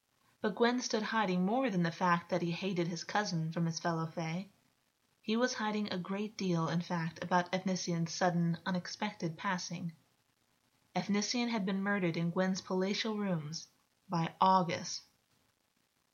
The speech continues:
Watching Efnisien's family members, since they had always belonged to Efnisien more than they had ever belonged to Gwen,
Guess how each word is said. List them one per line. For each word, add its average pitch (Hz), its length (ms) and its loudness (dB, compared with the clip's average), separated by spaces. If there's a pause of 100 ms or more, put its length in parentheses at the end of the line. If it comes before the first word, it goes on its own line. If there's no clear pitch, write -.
(260)
Watching 247 300 8
Efnisien's 220 720 -2
family 214 340 2
members, 165 560 0 (360)
since 202 260 -4
they 190 120 4
had 185 140 2
always 185 380 4
belonged 175 480 2
to 180 120 2
Efnisien 175 640 0
more 190 260 2
than 180 120 0
they 185 120 2
had 190 180 0
ever 185 260 2
belonged 165 440 2
to 170 80 -2
Gwen, 170 420 0